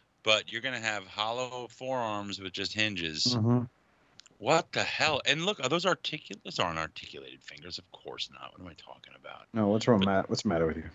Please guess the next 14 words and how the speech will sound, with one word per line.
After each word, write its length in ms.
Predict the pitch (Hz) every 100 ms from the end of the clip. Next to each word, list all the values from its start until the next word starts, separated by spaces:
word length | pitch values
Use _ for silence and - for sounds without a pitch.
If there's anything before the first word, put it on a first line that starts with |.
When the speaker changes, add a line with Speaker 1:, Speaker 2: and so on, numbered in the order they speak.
| _ _ -
Speaker 1:
But 140 | -
there's 180 | 139 - -
paint 320 | - 165 220
apps. 600 | 85 80 123 - - - - _ _ -
I 60 |
mean, 160 | 127 143
it 20 |
has 140 | 147 -
paint 380 | - - 311
apps. 420 | - - - - 123
It's 120 | -
got 200 | 180 -
Speaker 2:
It 40 |
looks 100 | 135